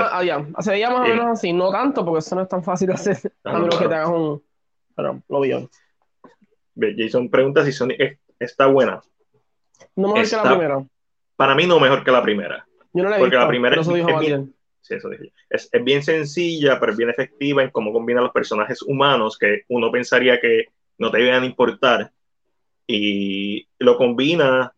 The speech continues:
Speaker 1: de una manera bien sencilla, con mucho corazón. Esta segunda lo que trae a la mesa es que es más, tiene más lore de los juegos, tiene más referencia a los juegos en muchos contextos, no solamente los personajes, el tornado, que es el avión de, de Tails,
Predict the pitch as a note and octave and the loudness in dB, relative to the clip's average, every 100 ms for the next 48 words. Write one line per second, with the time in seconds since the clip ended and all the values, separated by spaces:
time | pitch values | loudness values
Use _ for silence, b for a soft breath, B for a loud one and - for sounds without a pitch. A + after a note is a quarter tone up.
0 | - A#2 A#2 B2 C#3 C#3+ D3+ D3 G3 F#3+ | -2 0 2 2 2 2 -2 -4 -2 0
1 | E3+ A#2 A2 C3 B2 A#2 G#2 F2+ - _ | 0 -2 -2 0 0 0 -2 -8 -18 _
2 | - B2 - D#3 E3+ E3 F#3 E3 B2+ G#2+ | -4 -4 0 2 2 2 0 2 4 4
3 | A#2 A2 B2 C#3 D3 D3+ C#3 - B2+ C3 | 2 4 4 4 2 0 0 -2 0 2
4 | C#3+ C#3+ _ A#2+ A#2+ B2+ - - _ _ | 2 -2 _ -4 0 0 -2 -20 _ _
5 | - B2 C#3 C#3+ C#3+ D3 C#3 C#3+ D3+ C#3+ | -4 0 2 0 0 0 4 6 6 2
6 | C#3+ _ - A2 G2+ B2 A#2 G2+ G2+ _ | -4 _ -4 -4 0 2 2 0 -6 _
7 | A#2 A#2+ B2+ C#3+ C#3 B2+ C#3 D3 A#2+ G#2 | -6 -2 -2 -2 -2 -2 0 -4 -2 -2
8 | A2+ A#2 G#2+ F#2 - _ _ - A2 G#2 | 0 2 2 -4 -12 _ _ -10 -8 -8
9 | - A2 G#2 C3 D3 D3 A#2 A#2 - A2+ | -12 -8 0 0 0 -2 0 0 2 0
10 | G#2+ B2 B2 C3+ B2+ B2+ B2 A#2 B2 B2 | 2 2 2 0 0 -2 0 2 4 2
11 | A#2+ B2 B2 A#2+ - - G#2+ - G#2+ G#2 | 2 4 4 2 -2 -4 -4 -2 -2 2
12 | A#2+ B2 A#2+ G#2+ A2 A2 A2 A2+ A2 A2 | 6 6 6 2 2 2 2 2 2 2
13 | G#2+ G#2+ - _ - A2 G#2 A2 B2 A#2+ | 2 -2 -4 _ -2 -2 0 4 6 8
14 | A#2+ A#2+ A#2+ A#2+ | 8 8 4 -2